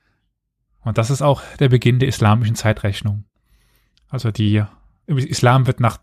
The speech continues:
in Jahren nach der Hedschra datiert. Und bei denen ist sechshundertzweiundzwanzig das Jahr Null. Damit beginnt auch, damit beginnt auch eine politische Laufbahn von Mohammed, anders als bei, bei Jesus, der ja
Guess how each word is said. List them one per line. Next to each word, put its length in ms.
in 400
Jahren 240
nach 140
der 100
Hedschra 340
datiert. 520
Und 260
bei 80
denen 220
ist 280
sechshundertzweiundzwanzig 880
das 180
Jahr 140
Null. 240
Damit 220
beginnt 320
auch, 140
damit 680
beginnt 220
auch 40
eine 140
politische 400
Laufbahn 420
von 180
Mohammed, 600
anders 240
als 220
bei, 280
bei 80
Jesus, 460
der 140
ja 340